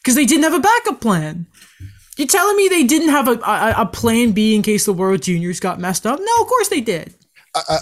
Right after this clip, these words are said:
Speaker 2: I saw this story going around about Steve Jobs, um, and you'll understand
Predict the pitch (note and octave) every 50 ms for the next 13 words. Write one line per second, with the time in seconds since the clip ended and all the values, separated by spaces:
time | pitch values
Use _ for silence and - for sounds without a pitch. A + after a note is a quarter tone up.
0 | D#3 D3+ C#3+ - - F#3 E3 G3 F#3 F#3 D#3 - - - - C3+ C3+ C#3 C3+ C3
1 | B2+ A#2 A2+ A#2 A#2 A2+ G#2+ A2 A2 G2+ G2+ G2 G2 G2 G2+ G2+ G2 G2+ F#2+ -
2 | - - - - G#2+ G#2 G#2 F#2+ G2 - - G2 F2+ E2+ D2+ B1 G#1+ - - -
3 | - - _ _ A2 G2+ F#2 D#2+ E2 D#2+ D2 F2 - _ _ _ _ _ _ _
4 | _ _ _ _ _ _ _ - E3+ E3+ F3+ F3 F3+ F3 D#3+ D3+ E3 E3 D#3+ D#3
5 | D3+ D3+ D3 C#3 - - D3 C3 B2 B2 A#2+ B2 B2 -